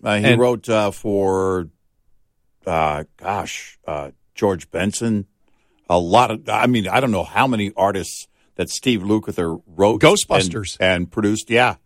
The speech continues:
Speaker 2: Ghostbusters.
Speaker 1: Yeah,
Speaker 2: <laughs>
Speaker 1: uh,
Speaker 2: Ray
Speaker 1: with, uh,
Speaker 2: Parker
Speaker 1: Ray,
Speaker 2: Junior.
Speaker 1: Ray Parker
Speaker 2: Yeah.
Speaker 1: Junior. Yeah.
Speaker 2: And, and so, uh, you know, and it was, it was funny because they taught the, the guy, I can't think of the drummer, the one who came up with the, uh,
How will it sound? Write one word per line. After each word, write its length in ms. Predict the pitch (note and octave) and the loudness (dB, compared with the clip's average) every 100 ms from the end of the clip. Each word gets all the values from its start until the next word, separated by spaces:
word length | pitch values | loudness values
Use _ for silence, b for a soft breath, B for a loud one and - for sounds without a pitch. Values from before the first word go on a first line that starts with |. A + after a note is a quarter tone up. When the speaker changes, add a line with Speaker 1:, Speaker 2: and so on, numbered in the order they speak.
| - | -4
Speaker 2:
Ghostbusters. 500 | B2 D3 - B2+ B2 | -4 -2 -2 0 2
Speaker 1:
Yeah, 260 | A#2 B2+ A2 | 2 2 -2
Speaker 2:
<laughs> 40 | - | -4
Speaker 1:
uh, 420 | G2 G2 F#2+ F#2+ | 0 2 2 2
Speaker 2:
Ray 140 | B2 | 2
Speaker 1:
with, 100 | C3+ | 2
uh, 40 | A2+ | 4
Speaker 2:
Parker 140 | C3+ C#3 | 4 4
Speaker 1:
Ray, 40 | |
Speaker 2:
Junior. 320 | B2 C3+ D#3 B2 | 2 0 0 2
Speaker 1:
Ray 100 | G#2+ | 2
Parker 240 | B2 A#2 | 4 4
Speaker 2:
Yeah. 160 | D#3+ A#2 | 4 0
Speaker 1:
Junior. 380 | A2 C3+ A2 - _ - | 0 2 0 -6 _ 0
Yeah. 120 | C3+ | 2
Speaker 2:
And, 160 | C3+ B2 _ | 2 0 _
and 260 | D3+ D3+ C3+ | 0 2 0
so, 320 | - D3+ C3+ - | 2 2 2 0
uh, 40 | |
you 220 | C3+ C3 | -2 0
know, 120 | C#3 C3 | 0 2
and 100 | C3+ | 2
it 40 | |
was, 260 | B2+ B2 - | 0 -4 -2
it 140 | D#3 | -2
was 120 | B2 A#2 | 0 0
funny 200 | D#3 C#3+ | 0 0
because 220 | A#2+ C3+ | 0 -2
they 80 | B2 | -2
taught 260 | G#2+ C3+ C3+ | -2 -2 2
the, 240 | B2+ A#2 | 2 2
the 100 | G#2+ | 0
guy, 320 | A2+ C#3 D#3 C3+ b b b | 0 0 2 -2 b b b
I 60 | C#3 | 2
can't 160 | D#3 | 2
think 120 | D3 | 2
of 60 | C3+ | -2
the 60 | A#2+ | 0
drummer, 300 | A2+ C3+ A2+ | 0 2 0
the 100 | G#2 | -2
one 140 | A#2+ | -2
who 80 | B2 | -2
came 220 | - A#2+ | -2 0
up 180 | A#2 A2+ | 0 0
with 160 | A2 | -4
the, 260 | G#2+ G#2+ G#2 | -2 -2 0
uh, 200 | G2 F#2+ | -2 -2